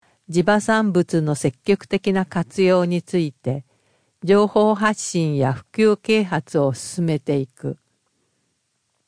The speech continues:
歳入の質疑。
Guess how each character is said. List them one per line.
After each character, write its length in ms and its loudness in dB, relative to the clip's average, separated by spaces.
歳 380 2
入 300 4
の 160 2
質 340 0
疑。 280 -4